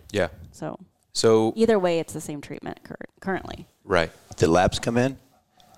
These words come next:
Speaker 1: Good question. Labs did not come in.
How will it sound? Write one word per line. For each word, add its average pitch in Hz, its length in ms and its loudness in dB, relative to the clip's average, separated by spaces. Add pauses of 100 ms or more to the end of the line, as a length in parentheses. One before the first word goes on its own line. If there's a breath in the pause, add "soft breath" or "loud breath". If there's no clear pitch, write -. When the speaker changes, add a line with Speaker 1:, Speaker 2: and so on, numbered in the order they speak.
(320)
Speaker 1:
Good 90 100 -12
question. 95 440 -2 (760 soft breath)
Labs 92 260 2
did 87 120 -6
not 98 220 0
come 85 160 -8
in. 85 220 -4